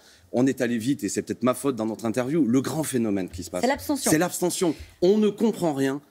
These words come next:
Speaker 1: si on met ça dans l'angle mort. Si on est républicain, on doit se poser la question que cette cinquième République, à mon avis, pour résumer les choses, en raison de l'hyperprésidentialisme, rend dérisoire tous les autres
Speaker 2: Le
Speaker 1: rendez-vous
Speaker 2: président,
Speaker 1: électoraux.
Speaker 2: justement, il a évoqué l'abstention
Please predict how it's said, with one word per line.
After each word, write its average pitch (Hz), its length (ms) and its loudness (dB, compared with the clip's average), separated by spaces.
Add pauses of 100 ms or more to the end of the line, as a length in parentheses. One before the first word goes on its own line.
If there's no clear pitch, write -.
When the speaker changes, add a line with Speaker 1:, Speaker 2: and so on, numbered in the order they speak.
(200)
Speaker 1:
si 175 400 0
on 135 120 2
met 143 140 4
ça 147 180 -2
dans 135 120 2
l'angle 117 240 2
mort. 101 220 0
Si - 200 2
on 156 80 4
est 202 60 4
républicain, 156 680 -2
on 117 60 0
doit 127 120 2
se - 40 -10
poser 131 160 0
la 110 120 2
question 127 340 -2
que - 100 -8
cette 139 240 -4
cinquième 165 400 -2
République, 101 440 -6 (320)
à 160 80 4
mon 214 160 0
avis, 156 220 0
pour 135 160 -4
résumer 131 220 2
les 117 80 0
choses, 120 140 -2 (240)
en 156 100 4
raison 160 240 2
de 165 80 4
l'hyperprésidentialisme, 127 1000 -2 (280)
rend 131 240 2
dérisoire 127 640 0 (120)
tous 151 160 0
les 120 160 -2
autres 117 160 -4
Speaker 2:
Le 117 80 4
Speaker 1:
rendez-vous 110 240 4
Speaker 2:
président, 110 180 2
Speaker 1:
électoraux. - 200 2
Speaker 2:
justement, 233 400 -2
il 214 160 -4
a 208 100 0
évoqué 208 320 -4
l'abstention 202 540 -4